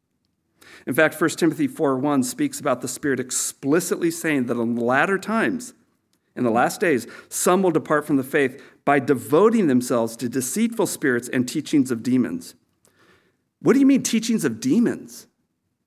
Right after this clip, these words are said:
I mean, could you come every single week and say, "You know, come hear our pastor. He's a demon." <laughs> You know, it's like, really? Red spandex, I got a Van Dyke and a pitchfork. You know, it's like, Hey, <laughs> this week in every,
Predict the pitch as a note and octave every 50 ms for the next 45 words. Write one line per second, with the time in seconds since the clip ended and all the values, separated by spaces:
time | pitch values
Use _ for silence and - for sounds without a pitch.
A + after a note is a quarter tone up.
0 | _ _ - D3 D#3 C#3 B2 C#3 B2+ G3 A3+ A3+ - D#3 E3 A#3 G3+ E3+ F3 F3
1 | F3+ F3+ G#3+ F#3 - B2 C3 D#3+ D#3 D#3+ C3 C#3 C3+ C3 C#3 D#3 F#3+ G3 D#3+ C3+
2 | C3+ C#3 - - - _ _ - C#4+ E4 C#4 A#3 A#3 A3+ A#3+ B3+ - - D#3 C3
3 | B2 - G2+ G2 - - C4+ - A#2+ A2+ - F#3+ G3 - - - - - _ -
4 | - - E3+ C3+ - G#3+ F#3 - - - - - A3+ G3+ - - A#3 A#3+ F3+ -
5 | - - - - E3 F3 - D4 B3+ F3 - - - - - - - - - -
6 | - - - - - _ _ _ _ _ _ _ _ _ _ _ _ _ _ _
7 | _ _ _ _ _ _ _ C3+ D#3 F3+ E3+ C#3 - - - D#3+ E3 E3 E3 E3
8 | E3 E3 - D3 B2+ D#3+ C#3+ C3 A#2 C#3 C#3+ D3+ D#3 D3 C3+ C#3 C#3 D3 C#3+ -
9 | A#2+ A2+ A2+ C3 C3+ C#3 - - - A#2+ - - - - _ _ - F3 F3 D3+
10 | C3+ C3 A#2+ C3 E3 G3 G3+ G3 F3 D#3+ C3 B2 - - - - A#3 G#3+ D#3+ -
11 | F3+ - - - F#3 C#3+ - - - G3+ G3+ - C#3+ E3+ G#3+ B3 A#3+ A#3 F#3 D3
12 | C3+ A#2+ B2 - - - - - - - C3 - _ - - - E3 F#3+ G#3 G#3+
13 | G3 D#3